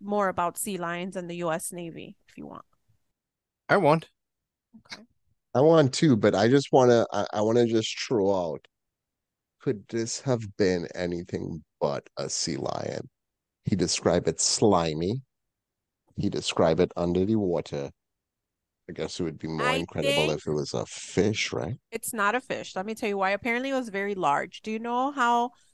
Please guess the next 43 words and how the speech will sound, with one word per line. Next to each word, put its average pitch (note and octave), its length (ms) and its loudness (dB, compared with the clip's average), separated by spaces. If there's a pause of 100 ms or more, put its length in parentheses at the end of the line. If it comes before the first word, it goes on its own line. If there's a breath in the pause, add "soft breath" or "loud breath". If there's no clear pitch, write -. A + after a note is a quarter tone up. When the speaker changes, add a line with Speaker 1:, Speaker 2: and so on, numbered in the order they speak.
(340)
Speaker 1:
uh, G#3 160 4
much G#3+ 340 -4
a A#3 60 -8
sea G#3+ 200 -4
lion G#3 320 -4
can A3 140 -6
weigh? G3 340 -6 (1120)
Speaker 3:
No D#2+ 160 -2
clue. - 220 -12 (100)
Speaker 1:
There's D#4+ 260 2
a - 40 -4
Speaker 3:
Mm-mm. C4 180 0
Speaker 1:
bunch C#4 220 -2
of C#4+ 80 -2
different A#3+ 300 -4
breeds G#3 220 -4
of G3 100 -8
sea F3+ 180 -8
lions, E3+ 320 -8
by - 160 -8
the - 80 -6
way, - 180 -8 (140)
but G#3 220 4 (460 soft breath)
female D4+ 400 4
sea E4 220 -2
lions E4 400 2
can C4 180 -4
weigh G#3 140 -2
up G#3 100 -4
to G#3+ 100 -6
six - 280 -8
hundred F3 320 -6
pounds. F3 460 -10 (260)
Male C4 640 4
sea G#3 220 -4
lions F#3 340 -4
can G#3 240 -6
weigh G3+ 140 -2
up A3 100 -4
to A#3+ 120 -12
twenty-two G#3 640 -8
hundred F#3 400 -10
pounds. - 520 -12